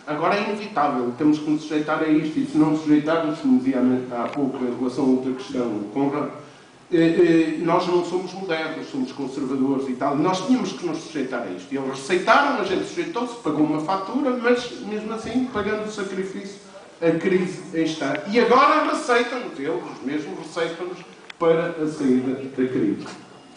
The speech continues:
Qualquer coisa aqui não está, não está certo. E, portanto, uma perspectiva pós-crise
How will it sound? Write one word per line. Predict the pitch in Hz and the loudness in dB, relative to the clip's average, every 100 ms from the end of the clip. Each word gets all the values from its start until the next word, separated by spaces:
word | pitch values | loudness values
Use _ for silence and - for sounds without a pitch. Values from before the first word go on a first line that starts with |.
| - - - - - | -20 -20 -20 -20 -4
Qualquer | 170 170 165 160 170 | 2 4 4 2 6
coisa | 180 175 147 151 151 - 127 | 6 6 4 0 -4 -6 -8
aqui | 123 151 143 139 127 - - - - 117 | -8 -6 -4 -4 -4 -10 -12 -16 -14 0
não | 143 147 | 2 2
está, | 143 135 135 127 127 - - | 0 2 4 4 2 -4 -4
não | 147 165 | 2 2
está | 165 180 | 4 4
certo. | 180 214 180 - - - - - - - - - - - - | 4 2 2 2 -4 -12 -16 -20 -18 -18 -16 -16 -18 -18 -2
E, | 240 | 2
portanto, | 285 254 262 233 - - - - - _ | 4 6 6 4 0 -8 -14 -18 -20 _
uma | 330 370 302 294 | 6 6 6 4
perspectiva | 262 - 247 233 - 185 196 | 0 -2 -2 -2 -2 -4 -2
pós-crise | 190 185 170 185 190 220 - - | 2 2 2 0 -2 -2 -6 -10